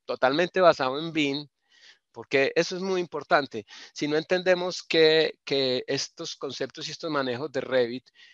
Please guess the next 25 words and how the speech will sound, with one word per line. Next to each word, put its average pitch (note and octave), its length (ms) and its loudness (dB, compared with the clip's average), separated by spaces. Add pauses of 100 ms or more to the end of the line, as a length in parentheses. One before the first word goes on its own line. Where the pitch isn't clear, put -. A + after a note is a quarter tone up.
(160)
no, B2 260 -6
no C3 160 -4
los D3 180 -4
hacemos A2+ 460 -2
a A#2 100 0
través A#2 460 0
de, D3+ 480 6
de G#2+ 540 -4
la A2+ 100 2
metodología A#2 800 -2
bin D3 280 -2
de D3+ 80 4
entrada, C3+ 600 4 (160)
va C3 60 2
a C3 60 2
ser D3+ 180 0
muy F3 220 -4
complicado C#3 640 -2
más D3+ 240 0
adelante D#3 540 6
tratar A2 440 2
de C#3 140 0
volver A#2+ 320 -6
y B2+ 60 -10
conectar A#2 580 -4